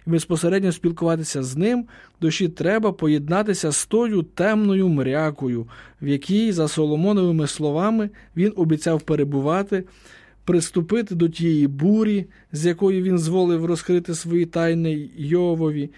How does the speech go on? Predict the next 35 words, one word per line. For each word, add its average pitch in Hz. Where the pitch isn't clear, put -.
і 165
врешті-решт 202
серед 143
ночі 202
у 143
потемках 170
віри 190
тримати 170
в 127
руках, 170
чи 143
то 143
пак 165
у 143
діяннях 151
своїй 139
волі, 190
ті 220
Гедеонові 175
глеки, 151
ховаючи 143
в 135
них 135
світло, 208
себто 180
злуку 151
Богові. 139
І 175
тоді, 196
коли 240
глиняний 196
глек 151
цього 165
життя, 143
який 135